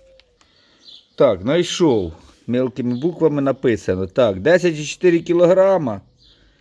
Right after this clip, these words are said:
Маса тисячі шість з половиною грам. Схожість дев'яносто чотири відсотки. Рік випуску дру-, дві тисячі двадцять другий. Країна-виробник Німеччина. Гер-, ну, е, Германія, продавець. Там туди-сюди.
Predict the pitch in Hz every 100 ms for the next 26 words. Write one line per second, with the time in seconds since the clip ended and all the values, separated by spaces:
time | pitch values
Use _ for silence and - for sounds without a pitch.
0 | _ _ _ _ _ _ _ _ - 135
1 | 156 165 143 190 190 170 160 151 - 180
2 | 170 - - 151 143 151 147 147 123 117
3 | 107 98 - 160 156 135 123 127 120 127
4 | - 143 135 131 127 131 131 - 202 170
5 | 151 143 127 147 147 127 - 117 123 117
6 | 107 107 131 113 110 110 117 117 135 185
7 | 170 156 - - _ _ - _ _ _
8 | - 135 135 131 127 131 120 131 113 127
9 | 143 170 175 - 160 151 127 123 123 139
10 | 127 101 95 98 - _ _ _ _ -
11 | - - - _ _ _ _ _ - -
12 | 101 104 98 110 123 165 175 170 160 139
13 | 147 135 147 147 139 120 - - - 113
14 | 107 127 117 123 143 143 196 190